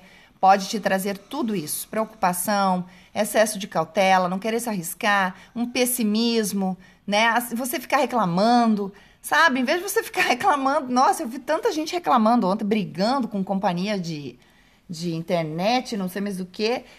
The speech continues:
enquanto de vez, de vez aproveitar pra fazer outras coisas, né? Pra colocar os seus arquivos em dia, ou pra fazer aquela leitura gostosa que tava, tá atrasada,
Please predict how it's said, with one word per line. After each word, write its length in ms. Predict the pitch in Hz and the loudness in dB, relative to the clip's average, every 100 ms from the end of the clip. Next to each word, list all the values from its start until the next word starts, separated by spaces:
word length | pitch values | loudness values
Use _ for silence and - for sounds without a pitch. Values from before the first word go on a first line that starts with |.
| - - | -18 -6
enquanto 440 | 247 294 320 339 | -2 0 -2 -2
de 60 | 269 | -6
vez, 120 | 349 | -4
de 380 | 453 - - 415 | -2 0 0 0
vez 200 | 494 494 | 0 0
aproveitar 880 | 508 494 480 494 494 403 494 494 403 | 2 2 2 0 2 0 0 -2 -4
pra 140 | - 330 | -2 -2
fazer 220 | 359 349 | -2 -2
outras 280 | 370 392 370 | -4 -8 -8
coisas, 540 | - 294 427 311 254 | -4 -2 -2 -4 -4
né? 280 | 220 226 392 _ _ - | -4 -4 -8 _ _ -8
Pra 140 | - 262 | -2 0
colocar 320 | 277 269 269 | 0 2 2
os 60 | 285 | 0
seus 140 | 294 | 0
arquivos 340 | 254 220 277 247 | -2 -2 -6 -2
em 100 | 220 | -2
dia, 280 | 170 233 285 | -2 -4 -2
ou 60 | |
pra 120 | - | -2
fazer 200 | - 247 | -2 -2
aquela 260 | 262 269 262 | 0 2 2
leitura 360 | 240 240 269 262 | 0 -4 -6 -4
gostosa 480 | 214 214 226 269 | -4 0 0 0
que 80 | 240 | 0
tava, 220 | 247 220 202 - | -2 -2 -6 -10
tá 100 | 233 | -6
atrasada, 760 | 233 202 180 190 269 262 180 | -2 -2 0 2 2 2 -2